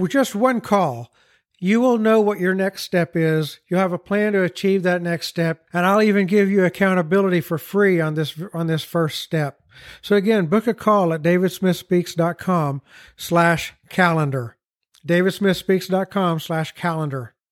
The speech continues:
If you have another business idea, um, or if you have an existing business that you'd like to scale up,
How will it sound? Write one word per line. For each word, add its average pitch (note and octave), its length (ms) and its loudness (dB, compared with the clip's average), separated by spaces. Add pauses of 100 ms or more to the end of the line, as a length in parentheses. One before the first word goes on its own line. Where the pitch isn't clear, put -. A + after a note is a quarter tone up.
(120)
If F3+ 200 0
you G3+ 160 4
have G#3 340 4
another G3 340 2
business F#3+ 460 0
idea, G#3 640 2 (540)
um, D#3+ 520 0
or F3+ 100 0
if F3 120 -4
you G3+ 80 4
have G#3 120 4
an G3 80 2
existing F#3+ 580 0
business D#3 460 0
that - 240 -4
you'd F#3 100 0
like F3 220 2
to F3+ 80 -4
scale F#3 440 0
up, F#3 340 -2